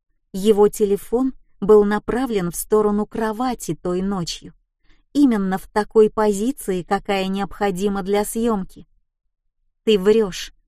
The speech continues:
парировала я. Я не видела его лица, но почувствовала, как он приблизился, и не могла пошевелиться. Почему я не могла просто уйти отсюда? «Я позвонил твоему папе,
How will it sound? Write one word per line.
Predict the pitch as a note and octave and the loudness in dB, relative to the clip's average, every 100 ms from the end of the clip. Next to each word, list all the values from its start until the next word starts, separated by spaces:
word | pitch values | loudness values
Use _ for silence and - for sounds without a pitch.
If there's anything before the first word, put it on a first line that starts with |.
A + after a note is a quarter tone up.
| _ G3+ | _ -2
парировала | F#3 F3 E3 E3 E3+ | 0 -2 -2 -4 -4
я. | F3+ F3 D#3+ _ _ _ _ _ _ - | -6 -6 -8 _ _ _ _ _ _ -2
Я | C#4 B3+ | 0 2
не | B3 | 0
видела | B3 A3+ F3+ | -2 -4 -4
его | E3+ E3 F3 | -4 -4 -6
лица, | F3+ - F3 E3 _ _ _ - | -8 -14 -18 -18 _ _ _ -8
но | G#3 | -6
почувствовала, | - G3 G3 - A#3 - F#3+ F#3 F3+ E3+ | -6 -8 -8 -8 -10 -10 -6 -4 -4 -6
как | - F3 | -8 -6
он | F#3+ F#3+ | -6 -6
приблизился, | F#3 G3+ F3+ A3+ G3+ E3+ E3 - F#3 _ _ _ _ - | -4 -2 -2 -2 -4 -6 -8 -14 -20 _ _ _ _ -4
и | A#3+ | 0
не | G#3 | 0
могла | G3 F#3+ F3 F3+ F3 | 0 -4 -4 -6 -6
пошевелиться. | F#3 - G3 G3 F3 - - F3+ _ _ _ _ _ | -8 -6 -4 -4 -6 -10 -16 -20 _ _ _ _ _
Почему | - A3 - A#3+ A#3 A#3 | -6 -2 0 0 0 0
я | F#3+ F#3 | -2 -4
не | F#3+ | -4
могла | G3 G3 G3+ G3 | -2 -2 -2 -2
просто | - G#3 G#3+ A#3 - G#3 - | -2 -2 0 -2 -8 -10 -4
уйти | A3 G#3 - - A3 | -4 -4 -6 -4 -4
отсюда? | E3+ - - G#3 E3+ D#3+ - _ _ _ _ _ _ _ _ _ _ - | -4 -8 -6 -4 -4 -8 -16 _ _ _ _ _ _ _ _ _ _ -4
«Я | E3+ | -4
позвонил | E3+ F3 F#3 F#3+ G3 F#3 | -2 -2 -2 -2 -4 -4
твоему | F#3 F#3+ F3 | -2 -2 -2
папе, | - A3+ A3 D#3 | -2 -4 -2 -6